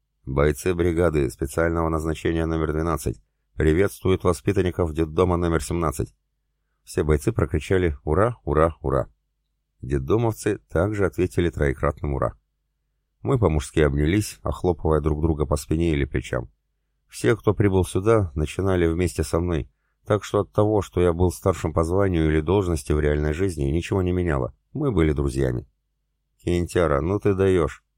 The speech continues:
Настоящую смену в бригаду подготовил». Дальше было неформальное общение гостей с детдомовскими ребятами и девчатами.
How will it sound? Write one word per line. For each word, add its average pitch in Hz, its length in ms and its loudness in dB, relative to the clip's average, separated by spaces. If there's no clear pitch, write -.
Настоящую 95 720 0
смену 92 380 0
в 76 80 -4
бригаду 78 420 2
подготовил». 71 640 -2
Дальше 110 400 2
было 101 160 4
неформальное 92 600 2
общение 90 420 0
гостей 85 420 0
с 85 60 -2
детдомовскими 78 640 0
ребятами 76 500 0
и 73 40 0
девчатами. 65 540 -4